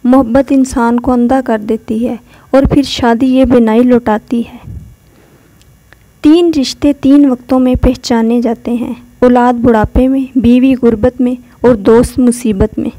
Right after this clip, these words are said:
किसी की इतनी ही कदर करें, जितनी वो आपकी करता है। बेहिसाब कदर आपका सुकून बर्बाद कर दे।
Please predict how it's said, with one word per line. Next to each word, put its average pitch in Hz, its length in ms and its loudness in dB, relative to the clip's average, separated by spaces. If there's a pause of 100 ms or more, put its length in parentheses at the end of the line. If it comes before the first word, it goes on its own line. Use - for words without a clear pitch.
(1600)
किसी 302 260 -2
की 320 140 0
इतनी 302 320 2
ही 320 120 0
कदर 247 320 0
करें, 214 340 -6 (240)
जितनी 277 320 2
वो 269 180 4
आपकी 220 420 2
करता 233 340 -8
है। 240 180 -8 (440)
बेहिसाब 277 680 0
कदर 247 340 -2
आपका 233 340 -2
सुकून 247 540 0
बर्बाद 226 480 -2
कर 214 220 -6
दे। 208 200 -6